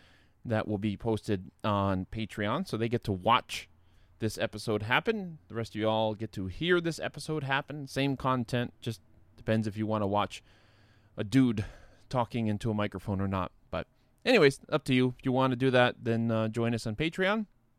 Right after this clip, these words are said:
and, uh, you can take a look at the video.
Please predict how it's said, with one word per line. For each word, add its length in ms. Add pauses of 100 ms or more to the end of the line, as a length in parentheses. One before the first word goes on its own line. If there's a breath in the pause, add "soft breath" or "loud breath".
(440)
and, 440
uh, 160
you 180
can 260
take 200
a 20
look 140
at 80
the 40
video. 300